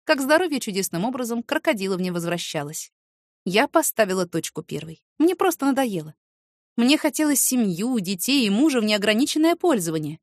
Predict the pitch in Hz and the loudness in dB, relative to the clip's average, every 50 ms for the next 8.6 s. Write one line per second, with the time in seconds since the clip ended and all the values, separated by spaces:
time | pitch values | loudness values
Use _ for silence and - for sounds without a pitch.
0 | _ _ - 233 240 233 226 214 214 226 240 226 190 160 165 175 170 170 220 233 | _ _ 0 2 2 4 4 2 0 0 0 -2 -2 -4 -4 -4 0 2 2 2
1 | 294 277 247 233 - 208 - 202 190 185 - 254 240 226 233 - - 240 240 226 | 2 0 -2 -2 -2 -2 -2 -4 -4 -4 -4 -4 -4 -2 -4 -4 -4 -4 -4 -4
2 | 240 220 - - 147 147 143 143 165 _ _ _ _ _ - - - 254 - - | -4 -6 -6 -8 -8 -8 -8 -10 -12 _ _ _ _ _ -6 -2 0 0 2 2
3 | 349 320 277 226 - 214 185 - 202 202 254 320 - 247 - - 233 214 220 214 | 2 2 2 0 -2 -4 -6 -4 -2 -2 -2 -2 -4 -4 -6 -4 -4 -4 -4 -4
4 | 226 208 185 185 175 180 185 - - 285 330 330 - 330 285 - - 320 294 254 | -4 -4 -4 -4 -6 -6 -8 -4 -2 0 0 0 -2 -4 -6 -4 0 0 0 0
5 | 185 156 - 214 208 214 214 208 160 160 - - - 156 156 - _ _ _ _ | 0 -2 -4 -4 -4 -4 -4 -6 -6 -6 -8 -10 -10 -12 -14 -18 _ _ _ _
6 | - 370 359 302 320 - - 302 320 - - - 233 226 214 202 202 220 - - | -8 -6 -4 -4 -4 -4 -4 -4 -4 -4 -2 0 2 2 2 2 0 -4 -4 -6
7 | - 151 156 165 _ - 233 240 233 220 220 214 202 214 202 196 180 156 165 202 | -8 -10 -12 -10 _ -4 -2 0 0 0 0 -2 -2 -2 -2 -2 -4 -2 -2 -4
8 | 269 240 220 175 - 165 - - 175 202 233 233 | -4 -4 -6 -6 -6 -6 -8 -6 -6 -6 -6 -6